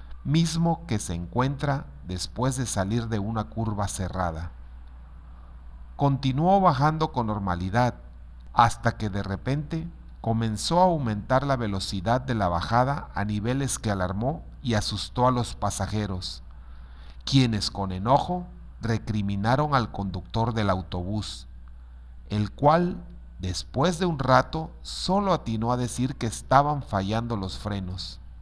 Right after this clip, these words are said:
El conductor perdió el control, comenzó a coletear hasta que finalmente el autobús cayó al precipicio,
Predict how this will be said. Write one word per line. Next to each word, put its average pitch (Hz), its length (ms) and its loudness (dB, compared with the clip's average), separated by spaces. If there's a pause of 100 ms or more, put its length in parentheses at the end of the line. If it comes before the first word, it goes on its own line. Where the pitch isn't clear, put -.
(760)
El 113 200 -2
conductor 110 680 0 (340)
perdió 107 400 2
el 127 100 -2
control, 117 560 0 (640)
comenzó 98 640 2
a 180 120 4
coletear 123 760 2 (260)
hasta - 420 2
que 95 140 -4
finalmente 135 960 2 (220)
el 101 180 -2
autobús 104 640 0
cayó 92 300 0
al 117 100 2
precipicio, 113 840 -4